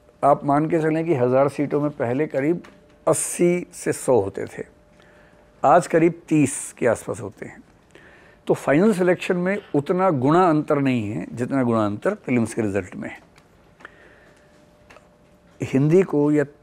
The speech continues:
तमिल को, बांग्ला को, तेलुगु को, ये उन सब का प्रश्न है, उन्हें आरक्षण नहीं चाहिए,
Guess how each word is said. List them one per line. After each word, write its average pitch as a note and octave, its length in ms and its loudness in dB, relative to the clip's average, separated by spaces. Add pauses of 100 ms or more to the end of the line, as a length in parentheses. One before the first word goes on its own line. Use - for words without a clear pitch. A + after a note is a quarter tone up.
(100)
तमिल C3 280 2
को, C3+ 180 -2
बांग्ला A#2+ 360 0
को, B2+ 140 -8
तेलुगु A2+ 420 -2
को, A#2 140 -4
ये D3 120 -2
उन D3+ 100 -6
सब E3 200 -4
का E3 100 0
प्रश्न - 360 -6
है, - 200 -16 (840)
उन्हें C#3+ 180 2
आरक्षण C#3 400 0
नहीं D#3 140 0
चाहिए, G#2 360 -12